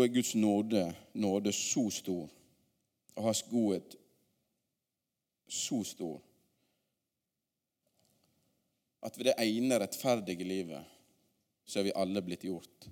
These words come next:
rettferdige. Og her blir det sammenlignet, altså det er så, det er så uendelig mye større kraft i det enn det som var i fallet.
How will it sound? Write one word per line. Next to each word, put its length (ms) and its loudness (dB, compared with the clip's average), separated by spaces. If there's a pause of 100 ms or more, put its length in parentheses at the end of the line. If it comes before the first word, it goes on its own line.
(140)
rettferdige. 580 -6 (1400)
Og 80 2
her 160 8
blir 160 2
det 80 2
sammenlignet, 460 4
altså 180 0
det 80 4
er 80 2
så, 120 -2
det 360 -2
er 60 -4
så 160 -2 (100)
uendelig 1160 4
mye 280 0
større 380 -2 (840)
kraft 420 2
i 100 -2
det 140 0 (840)
enn 160 -2
det 140 4
som 160 -2
var 160 8
i 60 -4
fallet. 360 2